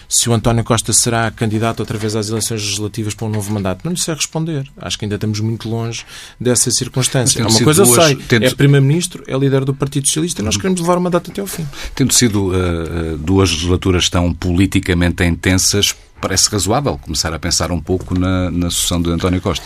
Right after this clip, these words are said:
Speaker 1: Não, no nosso entender, no meu entender, não, porque acho que o que nós temos que realmente concentrar-nos é mesmo na governação, eh, naquilo que é o trabalho que nós desenvolvemos, cada um com as suas responsabilidades. Eh, eh, temos pela frente,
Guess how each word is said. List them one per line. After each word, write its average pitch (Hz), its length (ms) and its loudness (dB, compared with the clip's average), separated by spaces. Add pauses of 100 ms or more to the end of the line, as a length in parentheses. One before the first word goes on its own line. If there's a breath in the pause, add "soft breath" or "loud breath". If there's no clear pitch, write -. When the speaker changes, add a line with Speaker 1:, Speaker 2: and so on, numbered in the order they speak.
(100)
Speaker 1:
Não, 320 280 -4
no 110 440 -4
nosso 107 260 0
entender, 98 400 -6
no 110 100 0
meu 110 120 2
entender, 104 340 2
não, 139 320 4
porque - 220 -6
acho - 180 0
que - 140 -6 (260)
o 95 400 -2
que - 60 -6
nós 98 140 0
temos 104 200 0
que - 80 -4 (320)
realmente 104 540 0 (100)
concentrar-nos 107 800 0
é 113 60 2
mesmo 113 360 0
na 113 120 -2
governação, 104 840 0 (480 loud breath)
eh, 98 320 -2
naquilo 98 260 -2
que - 140 -4
é 104 40 4
o 98 40 2
trabalho 104 380 0
que - 80 -6
nós 101 160 0
desenvolvemos, 101 520 0
cada 110 240 2
um 110 80 2
com 107 120 -2
as 101 60 0
suas 107 160 -2
responsabilidades. 98 960 -4 (380 loud breath)
Eh, 104 840 -2
eh, 87 120 -8 (100)
temos 117 260 2
pela 117 220 2
frente, 104 640 0